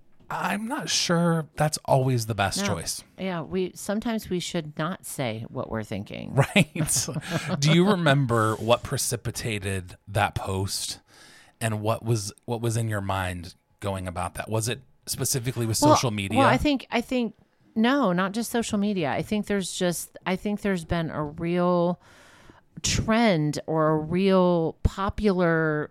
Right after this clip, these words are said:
Speaker 2: um, line of thinking of just say it, be who you are, do what you want, say what you
Speaker 1: Right.
Speaker 2: think, eh, to the point of it being, um, to, here, here's, here's a good way to say it.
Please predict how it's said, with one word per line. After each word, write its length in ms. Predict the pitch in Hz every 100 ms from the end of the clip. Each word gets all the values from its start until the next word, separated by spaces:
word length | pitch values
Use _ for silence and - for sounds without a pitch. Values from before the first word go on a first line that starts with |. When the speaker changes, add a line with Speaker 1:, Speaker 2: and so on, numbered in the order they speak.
| -
Speaker 2:
um, 540 | 156 139 131 143 165 - _ -
line 400 | 190 190 202 190
of 100 | -
thinking 560 | 220 214 190 165 151
of 380 | - 147 139 143
just 460 | - 165 - - - _ _ _ _ -
say 380 | - 214 208
it, 180 | 170 127
be 120 | 185
who 100 | 185
you 220 | 196 190 180
are, 320 | 175 156 143
do 180 | 185 185
what 120 | 165
you 120 | 175
want, 420 | 175 170 151 127
say 140 | - 185
what 120 | 180 214
you 60 | 185
Speaker 1:
Right. 80 | -
Speaker 2:
think, 300 | 175 147 - - - -
eh, 140 | 196 - -
to 160 | - 196
the 100 | 214
point 400 | - 247 254 -
of 260 | 185 160 - -
it 260 | 175 -
being, 460 | 202 196 185 180 175
um, 460 | 151 151 143 135 - _ _ _ _ _ - 190 - - -
to, 200 | 277 254
here, 340 | - 269 196 165
here's, 400 | 151 185 160 - -
here's 240 | 190 170
a 40 | 139
good 120 | 135
way 100 | 117
to 60 |
say 200 | 120 101
it. 120 | 98